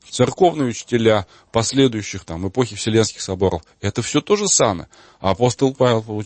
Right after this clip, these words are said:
получается, призывает нас Слово Христово вселять в себя обильно, пользуясь помощью тех, кто его правильно понял, кто его объяснил.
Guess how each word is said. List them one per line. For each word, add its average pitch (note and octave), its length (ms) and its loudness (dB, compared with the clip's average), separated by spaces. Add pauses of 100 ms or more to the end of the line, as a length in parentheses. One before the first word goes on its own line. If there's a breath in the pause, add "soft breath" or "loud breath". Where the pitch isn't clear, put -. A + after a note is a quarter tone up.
получается, G#2+ 500 -2
призывает C#3+ 600 0
нас - 160 -14
Слово A2 340 2
Христово G#2 540 0
вселять G#2+ 400 0
в - 60 -14
себя F#2 220 -2
обильно, G#2+ 480 -2 (300 soft breath)
пользуясь C3 640 2 (220)
помощью G2+ 460 0
тех, - 340 0 (240 soft breath)
кто - 220 -2
его F2+ 240 2
правильно A2 640 0
понял, F2 320 -4
кто - 160 0
его A#2+ 220 6
объяснил. G2+ 540 -6